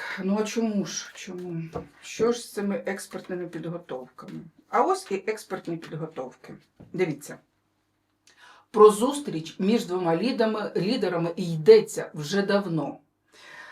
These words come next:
Ось вам луна, ось два пажа,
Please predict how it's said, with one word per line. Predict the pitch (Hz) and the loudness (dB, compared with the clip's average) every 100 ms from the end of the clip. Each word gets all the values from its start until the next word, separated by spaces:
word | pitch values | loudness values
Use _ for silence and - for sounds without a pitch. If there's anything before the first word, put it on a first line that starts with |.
| - - - - _ 254 | -20 -20 -20 -20 _ 2
Ось | 262 190 | 2 2
вам | 180 170 | 0 2
луна, | 226 277 339 330 - - | 2 4 4 2 -6 -2
ось | 208 202 | 0 0
два | 196 196 | 4 4
пажа, | - 196 214 285 302 | 4 -2 0 -2 -2